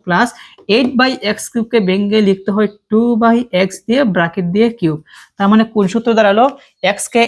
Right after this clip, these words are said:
এ ধরবো, টু by x কে বি ধরবো। তার মানে এ কিউব প্লাস বি কিউবের সূত্র। আমরা সবাই কিন্তু মান নির্ণয়ন অনুসিদ্ধান্ত এ, এ, এ কিউব প্লাস বি কিউবের সূত্র আমরা জানি, a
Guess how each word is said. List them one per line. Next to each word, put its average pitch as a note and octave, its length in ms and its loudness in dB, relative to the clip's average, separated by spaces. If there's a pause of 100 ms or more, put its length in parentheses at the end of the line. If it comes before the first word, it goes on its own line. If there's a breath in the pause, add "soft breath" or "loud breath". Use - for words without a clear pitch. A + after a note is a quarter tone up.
(120)
এ - 60 2
ধরবো, G#3 260 0
টু A3 280 -4
by G#3+ 100 2 (140)
x - 40 -18 (100)
কে G#3 100 0
বি F#3+ 120 0
ধরবো। F3+ 240 2
তার F#3+ 160 -2
মানে A3 100 2 (140)
এ - 20 4 (100)
কিউব A#3 240 -4
প্লাস A3 240 4
বি F#3 180 -4
কিউবের F3 340 -6
সূত্র। F#3 180 -8 (400 loud breath)
আমরা F#3 180 0
সবাই A#3+ 280 0
কিন্তু A#3+ 260 2
মান G#3 240 4 (100)
নির্ণয়ন G#3 380 0
অনুসিদ্ধান্ত F#3 560 -6
এ, F3+ 220 -2 (340)
এ, F3 40 4 (300)
এ F3+ 100 0
কিউব G#3 240 -2
প্লাস G#3+ 220 2
বি G#3 100 2
কিউবের F3+ 220 -2
সূত্র - 180 -10
আমরা F#3+ 180 0
জানি, G3 180 4 (540 loud breath)
a - 20 -2